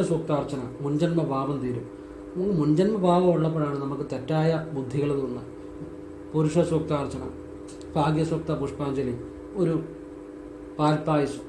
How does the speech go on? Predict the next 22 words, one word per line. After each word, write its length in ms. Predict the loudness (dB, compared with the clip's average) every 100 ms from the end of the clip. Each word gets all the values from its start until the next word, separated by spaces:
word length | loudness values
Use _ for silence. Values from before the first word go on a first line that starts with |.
| -6
ഇത് 100 | -4 -2
ചെയ്യുക. 240 | 0 0 -2 -6 -8 -4
ഇത് 120 | -2 -2 -6 -12 -12 -12 -12 -14 -14 -14 -14 -14 -14 -12 -12 -6 0
മലയാള 220 | 4 6
മാസം 180 | 6 4 4
ഒന്നാം 240 | 6 6
തീയതി 140 | 6 6
തോറും 200 | 4 4
കൃഷ്ണൻ 260 | 2 -2 0
അല്ലെങ്കിൽ 240 | 2 2 2
വിഷ്ണുവിൻ്റെ 300 | 0 2 2
ക്ഷേത്രത്തിൽ 340 | 2 0 0 0
പോയി 140 | 2 2
രാവിലെ 280 | 2 2 2 2
ചെയ്യുക. 220 | 0 0 -2 -8 -12 2
വ്യാഴാഴ്ചകൾ 540 | 6 8 8 6 4 2
തോറും 260 | 2 4 2 2
പുരുഷ 260 | 0 2 0 0
സൂക്താർച്ചനയും 680 | 0 2 0 2 4 4 2 -4 -2 4
വിഷ്ണു 320 | 4 4 2 2
സഹസ്രനാമാർച്ചനയും 960 | 4 4 4 2 4 4 4 2 2 2
അടുത്തുള്ള 340 | 0 0 2